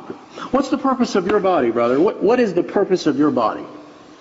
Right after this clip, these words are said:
It's to contain the life that is within you. It's also to express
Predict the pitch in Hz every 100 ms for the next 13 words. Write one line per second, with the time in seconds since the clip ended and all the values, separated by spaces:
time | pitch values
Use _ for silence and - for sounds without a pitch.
0 | - - - - - - - - - 185
1 | 185 - 165 170 156 214 247 247 180 180
2 | 214 220 208 190 165 165 180 233 247 254
3 | - 170 - 196 233 254 - - 247 220
4 | 190 - - 190 247 247 -